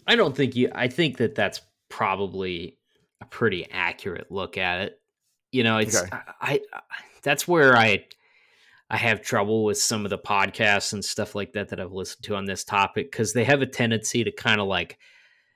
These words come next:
Speaker 1: ascribe, like, really ugly motives to everybody involved. Like, this was all, like, some big political plot on everyone's part to build this voter base so they could get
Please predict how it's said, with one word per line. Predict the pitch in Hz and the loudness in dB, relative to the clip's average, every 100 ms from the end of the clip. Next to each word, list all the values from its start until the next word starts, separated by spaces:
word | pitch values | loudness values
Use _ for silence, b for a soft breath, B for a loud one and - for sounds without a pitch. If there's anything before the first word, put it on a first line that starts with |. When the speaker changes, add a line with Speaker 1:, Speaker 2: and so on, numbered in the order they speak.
| b b _ | b b _
Speaker 1:
ascribe, | 113 - - 120 107 104 107 104 92 | 0 2 2 2 4 6 6 4 0
like, | 104 90 | -2 -2
really | 104 107 107 107 - | -4 0 2 2 0
ugly | 107 104 104 107 | -2 -2 0 -2
motives | 101 98 92 90 87 - - | -2 -4 -4 -6 -6 -8 -6
to | 107 80 | -4 -2
everybody | 104 107 98 98 92 | 0 2 2 0 -2
involved. | 87 95 90 85 | -4 -4 -4 -2
Like, | 95 90 | -4 0
this | 131 120 | 0 0
was | 123 104 | -2 -2
all, | 107 107 107 | -2 0 2
like, | 98 90 | 0 -2
some | - 110 98 - | -4 -4 -6 -4
big | 107 95 - | -4 -4 -6
political | - 110 107 101 101 | -2 0 0 -2 -6
plot | - - 98 101 90 - _ _ - | -8 -8 -2 0 0 -4 _ _ -10
on | 101 92 92 | -6 -4 0
everyone's | 127 127 131 123 113 110 | 2 4 6 4 2 0
part | - - 101 101 95 - b b b b b _ _ - | -4 -10 -2 0 0 -4 b b b b b _ _ 0
to | 110 | 0
build | - 117 110 104 | 2 4 4 4
this | 104 - | 0 0
voter | - 107 104 98 | 0 2 2 0
base | 85 92 85 - | -2 -2 -2 -2
so | - 101 | -2 -2
they | 92 92 | -2 -4
could | 101 87 | -6 -4
get | 98 87 - | -4 -4 -8